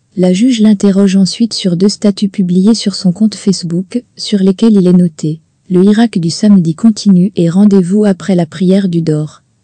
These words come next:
Belarbi s'est défendu en disant que les deux statuts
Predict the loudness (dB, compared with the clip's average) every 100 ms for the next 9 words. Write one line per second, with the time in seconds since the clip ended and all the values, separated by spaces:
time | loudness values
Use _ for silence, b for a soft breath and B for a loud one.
0 | _ -6 0 2 4 2 0 0 0 0
1 | 2 2 4 4 4 2 2 2 2 0
2 | 2 0 0 -2 -2 -2 -4